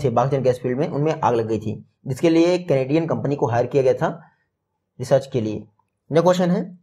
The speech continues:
गो इलेक्ट्रिक कैंपेन किसके द्वारा लॉन्च किया गया? तो गो इलेक्ट्रिक कैंपेन बीईई, Bureau of Energy Efficiency द्वारा लॉन्च किया गया है। इतना ही याद रखिए कि Bureau of Energy Efficiency ने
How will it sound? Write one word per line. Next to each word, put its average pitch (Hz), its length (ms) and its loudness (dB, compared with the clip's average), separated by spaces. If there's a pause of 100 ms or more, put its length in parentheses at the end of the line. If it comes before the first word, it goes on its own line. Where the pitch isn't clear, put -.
(460)
गो 156 220 4
इलेक्ट्रिक 165 360 0
कैंपेन 123 500 -2 (440)
किसके 147 180 0
द्वारा 175 160 6
लॉन्च 147 160 2
किया 170 120 0
गया? 107 200 0 (260)
तो 147 80 -2
गो 135 240 2
इलेक्ट्रिक 143 340 0
कैंपेन 139 500 -2 (280)
बीईई, 156 760 0 (180)
Bureau 156 280 4
of 190 160 0
Energy 135 300 -2
Efficiency 123 460 -4
द्वारा 135 160 4
लॉन्च 113 260 -2
किया 120 120 -2
गया 135 160 2
है। 180 240 -6 (340)
इतना 170 240 2
ही 180 160 4
याद 135 100 4
रखिए 135 280 -2
कि 175 120 -4
Bureau 147 340 2
of 143 80 -4
Energy 131 380 -2
Efficiency 123 440 -8
ने 165 260 -6